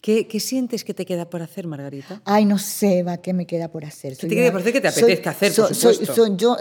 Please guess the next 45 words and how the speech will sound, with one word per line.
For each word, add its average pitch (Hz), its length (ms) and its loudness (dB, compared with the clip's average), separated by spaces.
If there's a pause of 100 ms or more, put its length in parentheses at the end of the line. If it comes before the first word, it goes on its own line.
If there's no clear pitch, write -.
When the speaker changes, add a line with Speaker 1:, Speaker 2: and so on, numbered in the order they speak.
(160)
Speaker 2:
eh, - 180 -10
en, 180 300 -6
bueno, 165 320 -4
en 180 140 -6
teatro, 202 580 -4 (200)
me 190 300 -2
apetece 202 500 -2
que 202 160 -4 (100)
Marcelo 196 440 -4
Martinez 190 360 -4
me 196 120 -2
dirija 170 260 -4
en 180 80 -4
una 175 180 -4
obra 170 220 2
de 175 60 0
teatro 160 300 -2
que 170 100 -10
está 156 160 -6
ya 165 120 -2
pensando, 156 560 -8 (260)
porque 185 200 2
Speaker 1:
Marcelo 202 180 6
Speaker 2:
ahora 254 240 6
Speaker 1:
Martinez 233 380 0
es 233 100 -4
el 220 80 -2
director 180 240 2
Speaker 2:
es 208 60 6
el 202 80 4
Speaker 1:
de 196 100 4
Las 180 140 2
Speaker 2:
director 185 100 6
de 185 60 4
Las 185 180 4
Speaker 1:
Herederas. 156 400 2
Speaker 2:
Herederas. - 160 -20
Él 220 400 2 (220)
la 185 160 4
dirigió 170 640 0
a 165 200 2
la, 160 220 -2
a 147 280 -4
Ana 202 140 2
Brun 226 320 4